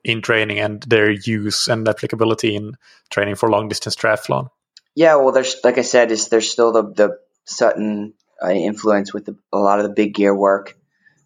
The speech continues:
Speaker 2: Um, doing, doing shorter stuff like twenty seconds, thirty seconds,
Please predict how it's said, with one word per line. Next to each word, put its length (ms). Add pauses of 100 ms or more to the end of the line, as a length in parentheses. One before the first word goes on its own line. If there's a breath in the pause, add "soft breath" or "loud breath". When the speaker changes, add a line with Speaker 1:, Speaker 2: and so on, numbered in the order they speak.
(100)
Speaker 2:
Um, 540 (640)
doing, 440
doing 260
shorter 540
stuff 420
like 160
twenty 240
seconds, 400
thirty 280
seconds, 600